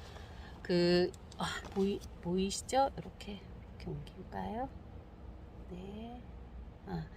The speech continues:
이 아이 그때 이벤트 했었잖아요. "이름을 지어주세요." 했던,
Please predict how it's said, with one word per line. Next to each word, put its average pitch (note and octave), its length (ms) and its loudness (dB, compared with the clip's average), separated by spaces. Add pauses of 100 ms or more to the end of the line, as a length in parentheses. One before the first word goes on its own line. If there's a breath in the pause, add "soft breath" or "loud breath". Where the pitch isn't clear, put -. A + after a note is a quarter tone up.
(240 loud breath)
이 A#3 120 10
아이 B3 520 12
그때 F#3+ 560 8 (200 loud breath)
이벤트 G#3+ 680 10
했었잖아요. F3 800 12
"이름을 A#3 500 10
지어주세요." F3+ 840 10
했던, E3 720 12